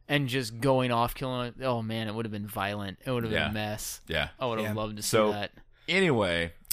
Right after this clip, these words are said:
Speaker 2: we here at the show like to bring you as much entertainment as we possibly can, and we were able to track down a trailer,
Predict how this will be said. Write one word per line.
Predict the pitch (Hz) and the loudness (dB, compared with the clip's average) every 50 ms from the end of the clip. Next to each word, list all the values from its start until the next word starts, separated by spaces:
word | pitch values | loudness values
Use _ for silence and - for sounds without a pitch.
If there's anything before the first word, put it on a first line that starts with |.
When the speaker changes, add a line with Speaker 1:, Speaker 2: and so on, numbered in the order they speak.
| - - 107 98 | -8 -6 -6 0
Speaker 2:
we | 104 127 135 143 147 151 151 151 147 139 - - - - _ - - - _ _ _ - | 4 4 6 6 6 6 6 4 4 2 -2 -6 -14 -20 _ -20 -20 -20 _ _ _ -8
here | - 104 123 127 117 113 113 | -4 0 2 4 6 6 4
at | 107 98 | 4 2
the | 110 98 | 0 -2
show | - - 107 101 98 95 95 92 92 92 92 92 - - | -2 0 2 2 2 2 2 2 0 -2 -4 -6 -10 -12
like | - - 110 104 101 | -2 2 2 2 2
to | - - | 0 -4
bring | 92 87 92 95 90 | -4 -2 -2 -2 -2
you | 87 92 92 87 85 87 | -4 -6 -4 -4 -4 -4
as | 87 87 | -6 -2
much | 92 95 92 - 92 | -2 -2 -2 -2 -2
entertainment | 90 92 87 90 87 85 85 85 | -4 -4 -2 -2 -2 -2 -4 -6
as | 80 | -8
we | 82 | -8
possibly | 78 - 87 82 82 - - 92 | -6 -4 -2 -2 -4 -4 -8 -8
can, | - - 156 151 151 151 151 | -6 -4 -2 0 0 0 0
and | 147 131 | -2 -2
we | 123 143 151 | -2 0 2
were | 147 139 127 | 2 4 4
able | 117 117 113 | 4 4 2
to | 101 95 | -2 -6
track | - - 147 165 196 - | -2 2 2 2 2 2
down | - 117 110 110 107 104 | 0 0 0 0 0 -2
a | 92 | -4
trailer, | 82 - - 95 87 85 85 85 87 87 85 | -6 -4 -2 -2 -2 0 0 -2 -2 -4 -4